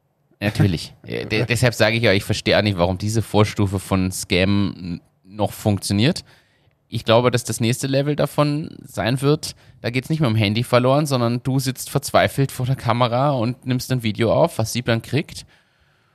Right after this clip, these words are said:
Speaker 1: Und so, natürlich muss man wieder auf Absender schauen. Äh, aber, äh, da gibt's schon, sagen wir mal so, die, die Betrügereien werden auch mehr werden.
Speaker 2: Ja,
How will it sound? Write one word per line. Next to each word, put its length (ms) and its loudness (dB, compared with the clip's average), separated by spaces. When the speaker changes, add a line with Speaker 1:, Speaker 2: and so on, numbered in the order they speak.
Speaker 1:
Und 680 2
so, 200 4
natürlich 260 0
muss 120 0
man 80 2
wieder 120 2
auf 120 -4
Absender 440 0
schauen. 320 -2
Äh, 40 -2
aber, 440 2
äh, 80 4
da 140 -2
gibt's 420 -6
schon, 400 2
sagen 300 2
wir 60 2
mal 100 2
so, 100 -2
die, 160 2
die 140 -6
Betrügereien 720 2
werden 220 0
auch 160 6
mehr 220 2
werden. 220 -8
Speaker 2:
Ja, 120 0